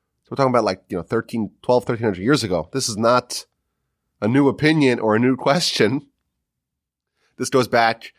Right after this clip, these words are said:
to very ancient times. And he has a very beautiful formulation, which, again, we're not taking sides in these debates. We'll make that clear. Uh, we know nothing. I know nothing.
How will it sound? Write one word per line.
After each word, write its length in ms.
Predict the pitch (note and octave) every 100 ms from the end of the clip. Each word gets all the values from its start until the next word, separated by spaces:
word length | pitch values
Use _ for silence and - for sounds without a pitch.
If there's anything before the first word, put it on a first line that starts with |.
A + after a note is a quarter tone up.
| _ -
to 80 |
very 180 | G2+ A#2+
ancient 340 | C#3 E3+ C3+ A2
times. 580 | A#2+ F#2+ C#3 F3 - - _ _ _ _ _
And 120 | G#2
he 260 | A2 D#3 F3
has 220 | D3 C#3
a 60 | B2+
very 220 | C#3 C3
beautiful 640 | G2 A2+ D3+ E3 - C#3
formulation, 680 | - C3+ A#2 A2+ F3 F3 A2+
which, 140 | A2+
again, 180 | A#2 B2+
we're 80 | A2+
not 140 | D3
taking 240 | - A2+ G2+
sides 340 | - G#2+ G#2+
in 80 | G2
these 180 | G2 F2
debates. 540 | F2 F#2+ D#2 - - - _
We'll 80 | A2
make 140 | A2 -
that 160 | G2+
clear. 320 | - G#2 D2+ _ _ _ _ _ _ _ -
Uh, 100 | C3+
we 220 | - D#3 G#3+
know 120 | G3+
nothing. 480 | F3+ F3 C#3 G#2+ E2
I 180 | D#3 A#3+
know 180 | A#3
nothing. 560 | G3+ F#3+ F#3 D3 B2+ F#2